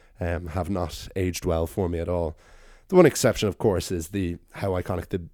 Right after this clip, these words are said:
fairy godmother is and the song Bibbidi Bobbidi Boo, which I still will have a lot of time for. But despite my, uh, love for, uh, my love for the Cinderella nineteen fifty movie being lacking,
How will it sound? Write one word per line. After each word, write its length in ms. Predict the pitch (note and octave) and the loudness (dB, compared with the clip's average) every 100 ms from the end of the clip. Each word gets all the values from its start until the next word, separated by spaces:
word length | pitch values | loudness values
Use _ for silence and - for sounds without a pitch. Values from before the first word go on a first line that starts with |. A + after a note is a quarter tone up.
| _ - | _ -8
fairy 240 | - F2+ | -4 -2
godmother 540 | F2+ F2+ F2+ E2+ E2+ F2 | 0 -2 -2 -4 -4 -4
is 300 | E2 E2 F#2+ | -4 -4 -6
and 300 | E2 E2+ - - - _ | -6 -8 -10 -16 -20 _
the 80 | - | -6
song 440 | - - F2+ E2 E2+ | -2 0 0 -2 -2
Bibbidi 240 | F2+ F2 | -4 -2
Bobbidi 340 | F2 E2+ E2+ | -2 -2 -4
Boo, 360 | E2 F2 E2 E2 - - _ _ _ - - | -2 -2 -2 -4 -10 -20 _ _ _ -16 -10
which 180 | - G#2 | -6 -2
I 60 | G2+ | -2
still 320 | - G2 E2+ | -2 -2 -2
will 140 | E2+ | -2
have 380 | F2 E2+ E2 - - - - - | -4 -4 -6 -8 -20 -20 -20 -6
a 60 | F#2+ | -2
lot 180 | G2 | 0
of 100 | F2 | -2
time 360 | - G#2 F#2 E2+ | -4 -4 -4 -6
for. 540 | - A#2+ G#2 E2+ E2 - - - - - - - - - | -6 0 2 2 -2 -8 -20 -20 -20 -20 -20 -20 -12 -4
But 100 | A#2 | -2
despite 440 | C3 - C#3+ E3 | -2 0 2 4
my, 440 | D#3 C#3 A#2+ A2 - - | 4 4 4 2 -2 -2
uh, 180 | G#2+ F#2+ | -2 0
love 520 | F2+ G#2 A2+ G2+ F#2 - | 2 4 6 4 -2 -14
for, 600 | - G#2 G2 F#2+ F2+ D#2+ - - - - - | -8 -2 0 0 -2 -6 -14 -20 -20 -14 -6
uh, 140 | G2 F#2 - | -4 -6 -6
my 280 | A2+ G2 F#2 F#2 | -4 -2 -2 -2
love 240 | G2 G#2 | -2 -2
for 240 | - G2+ | -2 -4
the 200 | E2 - | -4 -6
Cinderella 520 | - G2 F2+ F2+ G2 F#2+ | -4 -2 0 0 0 0
nineteen 420 | F2+ F#2 F2 F2+ | -2 -4 -4 -4
fifty 300 | - A#2+ A2 | -4 -4 -2
movie 300 | G#2 F#2+ F2+ | -2 -2 -4
being 240 | F#2 F2+ | -4 -4
lacking, 600 | F2 G#2 - - G2+ G2 | -2 -4 -4 -8 -6 -6